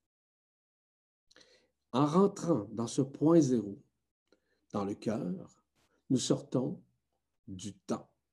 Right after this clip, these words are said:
du temps linéaire. Donc, on constate, on remarque que de plus en plus le temps passe vite. Et parfois, nous avons l'impression que le temps est plus lent.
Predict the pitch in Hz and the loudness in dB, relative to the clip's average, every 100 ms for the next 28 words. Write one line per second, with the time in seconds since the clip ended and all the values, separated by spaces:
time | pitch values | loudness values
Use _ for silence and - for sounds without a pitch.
0 | - 110 - 120 110 107 110 120 98 - | -12 -10 -4 0 2 2 2 0 -4 -18
1 | _ _ _ _ _ _ _ _ - 104 | _ _ _ _ _ _ _ _ 2 4
2 | 185 - - 110 101 - 107 - - 120 | 4 -2 -10 -4 -4 -2 -4 -4 -4 -4
3 | 208 - _ _ _ _ - 95 92 120 | -4 -10 _ _ _ _ -4 -4 2 4
4 | 113 101 139 156 - - _ _ _ _ | 4 2 -2 -8 -12 -16 _ _ _ _
5 | - 113 123 165 143 131 - 226 175 120 | 0 0 4 6 6 4 4 4 4 4
6 | 175 190 180 - 165 156 139 147 214 - | 0 -2 -4 -4 -2 -2 -2 -2 -2 -4
7 | - _ _ _ _ _ _ _ - 262 | -20 _ _ _ _ _ _ _ 0 0
8 | 240 233 269 311 330 - _ _ - 127 | 2 -2 2 2 0 -6 _ _ -4 0
9 | 151 165 180 170 160 - - 139 135 247 | 2 6 6 6 2 -4 -6 -6 0 2
10 | 247 - 131 135 135 185 226 240 - - | 2 4 4 4 0 0 0 -2 -10 -20
11 | _ _ 139 147 135 - _ - 127 120 | _ _ 2 2 2 -2 _ 2 4 4
12 | 120 | 0